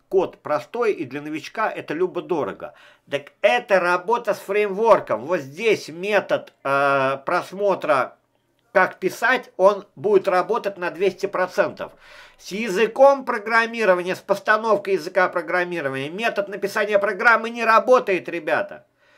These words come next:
Потому что, как я сказал, вот мы затратили кучу времени на тот же селф,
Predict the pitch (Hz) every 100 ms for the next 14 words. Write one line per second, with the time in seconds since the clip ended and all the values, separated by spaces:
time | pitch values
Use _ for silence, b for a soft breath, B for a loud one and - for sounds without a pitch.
0 | b - 165 214 226 247 - 302 - 240
1 | - 208 - 220 220 190 165 165 220 233
2 | 156 185 196 208 196 185 180 208 190 185
3 | 196 240 226 185 170 175 175 220 151 185
4 | - 226 135 98